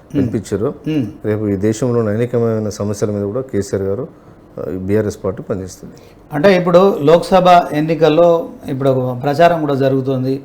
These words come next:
Speaker 2: కాంగ్రెస్ పదకొండు లోక్సభ స్థానాల్లో మెజారిటీ సీట్లు అసెంబ్లీ సాధించింది కనుక కాంగ్రెస్ రానున్న లోక్సభ ఎన్నికల్లో పద్నాలుగు సీట్లు గెలుస్తుంది.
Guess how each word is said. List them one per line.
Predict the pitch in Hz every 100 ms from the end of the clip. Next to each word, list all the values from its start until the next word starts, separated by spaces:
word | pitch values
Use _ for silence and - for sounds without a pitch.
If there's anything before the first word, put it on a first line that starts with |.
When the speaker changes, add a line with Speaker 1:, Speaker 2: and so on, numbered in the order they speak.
| - - -
Speaker 2:
కాంగ్రెస్ | 143 147 165 170 - -
పదకొండు | 139 147 156 151
లోక్సభ | 143 143 135 147 143 135
స్థానాల్లో | 139 - - - 143 147 139 147
మెజారిటీ | 139 139 135 151 151
సీట్లు | 139 147 135 151 143
అసెంబ్లీ | 127 147 143 143 135 - - -
సాధించింది | - 143 151 139 143 143
కనుక | 143 156
కాంగ్రెస్ | 156 151 151 160 165 - 165 - - - -
రానున్న | 135 151 180 190
లోక్సభ | 165 156 151 151 143
ఎన్నికల్లో | 135 139 139 135 143
పద్నాలుగు | 147 131 156 151
సీట్లు | 135 151 147 147
గెలుస్తుంది. | 135 131 - 135 135 139